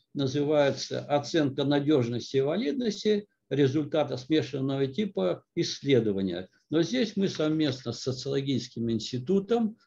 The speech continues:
Академии наук, э, по нашему филиалу в нашем, э, Санкт-Петербурге, м, проводим вот это исследование. Ну, здесь ещё есть определённые,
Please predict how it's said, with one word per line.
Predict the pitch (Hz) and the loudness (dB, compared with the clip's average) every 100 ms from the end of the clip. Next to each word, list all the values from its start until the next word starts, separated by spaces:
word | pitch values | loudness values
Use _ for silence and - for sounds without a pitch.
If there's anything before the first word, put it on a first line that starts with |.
| _ | _
Академии | 170 170 190 196 190 180 | -4 0 2 2 2 2
наук, | 175 175 175 170 - _ _ _ _ _ - | 2 2 2 2 -4 _ _ _ _ _ -4
э, | 143 147 147 131 - _ _ | -2 0 -2 -4 -10 _ _
по | 143 139 131 143 | 0 2 0 -2
нашему | 143 127 135 135 127 | -2 -2 -2 -2 0
филиалу | 147 139 135 127 123 | 0 2 2 2 2
в | 123 | 0
нашем, | 131 123 127 117 - - | 0 0 -2 -6 -8 -10
э, | 117 110 | -8 -8
Санкт-Петербурге, | - 135 113 - 127 131 131 127 117 104 107 104 - - _ - | -4 -2 -2 -4 0 0 2 2 0 0 -4 -4 -18 -20 _ -6
м, | 123 120 117 | 0 0 2
проводим | 139 185 254 220 156 | 2 2 2 2 2
вот | 135 | 0
это | 175 175 175 160 | -4 -2 -4 -2
исследование. | 143 - 135 113 101 92 85 87 - _ _ - - - _ | -4 -2 2 2 2 -2 -6 -8 -12 _ _ -20 -20 -20 _
Ну, | 175 277 277 247 143 | 2 2 2 -2 -2
здесь | 131 185 165 | 4 4 6
ещё | 175 139 - 170 | 2 0 2 4
есть | 151 156 123 - - - | 6 4 2 -2 -14 -8
определённые, | 131 143 135 143 151 147 139 135 127 123 120 113 | -4 -2 0 0 2 2 0 -2 0 0 -2 -6